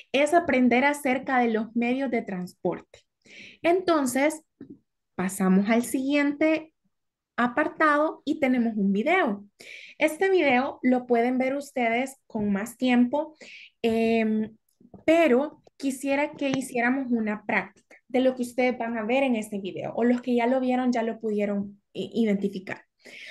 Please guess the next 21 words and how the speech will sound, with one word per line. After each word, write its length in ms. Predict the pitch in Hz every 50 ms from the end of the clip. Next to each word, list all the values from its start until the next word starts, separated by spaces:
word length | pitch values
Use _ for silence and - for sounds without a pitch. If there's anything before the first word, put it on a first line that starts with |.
| - - - - -
Acá 360 | - 302 302 311 311 320 320 -
tenemos 580 | 370 359 339 320 285 285 302 320 339 339 - _ _ _ _ _ _ _ _ _ _ _ _ _ _ _
ocho 300 | - 262 277 277 - 339
medios 340 | 294 277 254 247 247 247 240
de 100 | 233 233
transporte 840 | - 240 247 269 269 - - 220 202 190 196 - - 196 202 - - - _ _ _ _
que 140 | 277 269 262
usualmente 1000 | 262 254 247 247 - 285 262 277 269 269 254 226 202 196 202 202 208 220 233 - - - - _
son 340 | - - - 269 262 262 262
los 140 | 285 285 - -
que 380 | - - 269 277 302 339 311 - - - _ -
las 180 | 240 240 240
personas 480 | - 240 220 233 - 240 226 226 254 262
utilizamos 720 | 294 269 277 269 247 233 220 220 - 220 214 226 247 240
para 220 | - 285 285 262 269
transportarnos 840 | 226 220 233 240 - 226 208 202 202 247 262 294 294 302 302 254
de 80 | 233 254
un 100 | 247 240
lugar 240 | 233 233 214 202 202
a 100 | 180 170
otro. 240 | - - - _